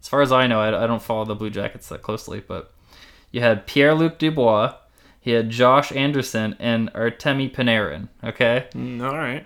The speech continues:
Speaker 1: And they were, they're called the P B and J line.
Speaker 2: Nice.
Speaker 1: Because, uh, P-, uh, Pierre,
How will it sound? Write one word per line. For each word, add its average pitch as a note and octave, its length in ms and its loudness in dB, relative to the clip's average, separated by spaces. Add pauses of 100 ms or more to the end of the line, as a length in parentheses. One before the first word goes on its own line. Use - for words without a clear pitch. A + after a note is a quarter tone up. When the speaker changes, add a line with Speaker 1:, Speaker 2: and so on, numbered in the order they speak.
(120)
Speaker 1:
And A#2 160 -2
they B2+ 200 2
were, C3 260 0
they're B2 300 2
called A#2 380 0
the G#2+ 80 -6
P C3+ 200 -6
B B2+ 180 -2
and A#2 120 -2
J A#2 220 4
line. F#2+ 440 -6
Speaker 2:
Nice. A#2 380 -8
Speaker 1:
Because, A#2 580 0
uh, A2 360 -4 (680)
P-, - 120 -8
uh, A2 380 2 (540)
Pierre, C3+ 500 4